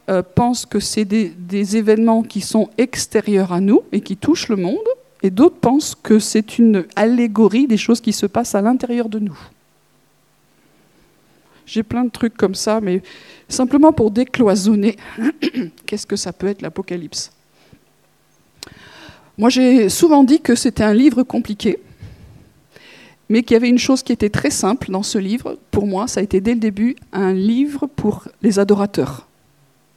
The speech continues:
Il y a plein de conseils, plein de choses précieuses, plein de révélations concernant l'adoration. Et ça, il n'y a pas besoin d'avoir, euh, fait Polytechnique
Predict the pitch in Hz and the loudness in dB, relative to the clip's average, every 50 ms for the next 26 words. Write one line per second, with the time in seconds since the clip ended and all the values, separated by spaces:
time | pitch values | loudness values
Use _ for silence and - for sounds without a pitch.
0 | _ _ _ _ _ _ _ _ _ _ _ _ - - - 208 202 202 - - | _ _ _ _ _ _ _ _ _ _ _ _ -10 -2 0 0 0 0 -2 -2
1 | _ - 277 311 330 339 320 285 269 - - 285 277 - - - 262 220 202 226 | _ 4 6 8 8 8 8 6 4 2 0 0 0 0 0 0 2 2 4 2
2 | 269 320 311 _ _ _ _ _ _ _ _ - 262 277 285 277 - - - 262 | 0 -2 -6 _ _ _ _ _ _ _ _ -4 -2 0 0 0 -2 -2 -2 -2
3 | 254 - - - - - - 285 - - - - 240 240 247 254 269 320 - _ | -2 -4 -6 -6 -6 -4 -2 -2 -4 -2 0 2 2 2 2 0 -2 -6 -10 _
4 | _ _ - - 277 285 240 220 208 - 190 233 302 285 285 262 254 240 240 - | _ _ -2 0 0 2 2 0 0 0 0 0 0 0 2 0 0 0 -2 -2
5 | - - 233 240 240 - 226 214 - 226 208 202 202 202 196 185 185 190 190 - | -2 0 0 0 0 -2 -4 -4 -4 -4 -2 -2 -2 -2 -2 -2 -2 -2 -2 -4
6 | 185 - - - - - - _ _ - - - - - - - 190 180 - - | -4 -6 -8 -8 -10 -12 -14 _ _ -20 -20 -20 -20 -20 -8 -4 -4 -4 -2 0
7 | 220 247 262 240 202 180 - - 196 208 196 190 190 190 185 175 202 220 220 208 | 0 2 2 2 2 0 0 -2 -2 0 2 2 0 2 0 -2 -2 -2 -2 -2
8 | 190 180 175 175 185 170 165 - 160 151 151 160 - - 185 - - 190 196 196 | -2 -4 -4 -4 -4 -4 -4 -4 -4 -4 -4 -6 -8 -10 -10 -8 -6 -6 -4 -4
9 | 185 - 202 - - - - - 190 - - - | -6 -6 -8 -8 -6 -4 -4 -4 -4 -6 -8 -10